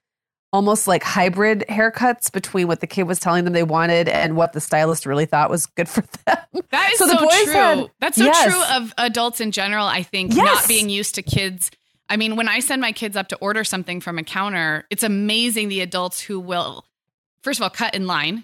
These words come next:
Speaker 2: 'cause they don't believe
Speaker 1: Yeah.
Speaker 2: that a kid would actually be there to make a purchase. And then the people behind the counter, like, like you said, looking around for mom or whatever. So
Speaker 1: Right.
Speaker 2: yeah, you have to, if you want your kids to be those self-advocates, you kind of have to, like,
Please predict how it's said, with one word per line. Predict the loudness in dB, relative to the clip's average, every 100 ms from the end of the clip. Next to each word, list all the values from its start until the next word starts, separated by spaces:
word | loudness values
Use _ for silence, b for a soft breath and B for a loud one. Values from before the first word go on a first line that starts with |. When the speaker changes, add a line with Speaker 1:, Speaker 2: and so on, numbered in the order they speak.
| -6
Speaker 2:
'cause | -2
they | -2
don't | 0 -2 -2
believe | -8 -6 -4
Speaker 1:
Yeah. | -2
Speaker 2:
that | -2 -6
a | -8
kid | -6 -4 -4
would | -4 -4
actually | -4 -4 -6 -8
be | -10 -6 -4 -4
there | -2 -2 -4
to | -6 -8 -8 -8
make | -8 -8
a | -6
purchase. | -6 -4 -2 -2 -4 -10 B B
And | -2 0
then | 0 -2
the |
people | -4 -4 -4
behind | -4 -2 -2
the | -2
counter, | -2 -2 -2 -2
like, | -2 -4 -4
like | -4 -2
you |
said, | -2 -4
looking | -4 -6 -4 -6
around | -2 -2 -2 -4
for | -8 -8
mom | -2 0 0 -2
or | -4
whatever. | -4 -6 -6 -6
So | -2 2
Speaker 1:
Right. | 4 4 2 -2 _ _
Speaker 2:
yeah, | -2 -2
you | 0
have | -2
to, | -2 -4
if | -6 -8
you | -4
want | -2 -2
your | -6
kids | -8 -6 -4
to | -6
be | -4 -4
those | -2 -4
self-advocates, | -4 -4 -4 -2 -4 -4 -6 -8 -8
you | -14
kind | -6 -4 -4
of |
have | -4 -6
to, | -6
like, | -4 -4 -6